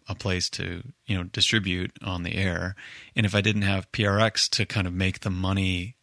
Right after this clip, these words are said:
flow smoothly, because it's not a very good business model making media <laughs> most of the time. <laughs> So, so, like,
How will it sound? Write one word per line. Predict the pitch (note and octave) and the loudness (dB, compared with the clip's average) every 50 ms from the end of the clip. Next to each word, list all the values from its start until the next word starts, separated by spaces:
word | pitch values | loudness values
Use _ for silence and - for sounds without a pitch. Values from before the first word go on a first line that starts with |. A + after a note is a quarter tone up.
| _ _ _ | _ _ _
flow | - - - - - A2 G2 F#2+ F#2+ F#2+ F#2 F#2+ - _ _ _ | -20 -16 -12 -6 -2 2 2 2 2 2 0 -4 -8 _ _ _
smoothly, | - - - - - - G2 G2 G#2 A2+ - D3+ D3 - D#2 D#3+ D3+ - _ - - - - - - - | -2 0 2 2 2 0 2 2 2 2 0 -2 -2 -2 -2 -2 -4 -8 _ -20 -20 -20 -20 -20 -10 -4
because | - A#2+ A2 - A2+ G2+ F#2+ F2+ | -2 0 2 4 4 4 4 2
it's | - F2+ G#2+ - - | 0 -2 -2 -2 -2
not | F#2+ F2+ F2+ F#2 F#2 G2+ G#2 | -2 0 0 0 0 0 0
a | G2+ | 0
very | F#2 F#2+ F#2 F#2 F2+ | 2 4 4 4 4
good | E2 F#2 F2+ E2+ E2 - | 2 0 -2 -2 -2 -2
business | G2 F#2 F#2 F#2+ A#2+ A#2 - - | 0 0 2 2 0 0 0 -2
model | A#2+ A2+ A#2+ B2 C3 C3+ C3 A#2+ - - - | -4 -4 -2 -2 -2 -2 -2 -4 -6 -4 0
making | G#2+ G#2 G2+ - A#2+ A#2+ A#2 A#2 - _ _ - - - - - - | 2 2 2 2 2 -2 -2 -2 -4 _ _ -18 -16 -14 -10 -2 2
media | A#2 A#2 A2 A2 C3 A#2+ A2+ A2+ | 2 4 4 6 4 4 4 2
<laughs> | A2+ | 2
most | B2+ A#2+ - - - | 4 4 4 2 0
of | B2 | 0
the | B2 | 0
time. | A#2+ - C3+ C#3 C#3+ - F#3 D#3+ D#3 - - - - - - - - F#3+ D3 - - - F3+ | 0 2 2 2 4 2 2 2 2 4 6 6 6 6 6 4 4 4 4 4 6 6 6
<laughs> | E3 | 6
So, | B2 - - D#3 C#3+ C3 C3 - F3+ - - - - D5 - - - - - F3 - | 4 4 6 6 6 6 6 4 0 -2 -4 -10 -10 -2 4 8 8 8 8 6 4
so, | - - - D#3+ C#3+ | 2 4 6 6 6
like, | C3 A#2+ A#2 A2 G#2+ G2+ - | 6 8 8 8 8 8 4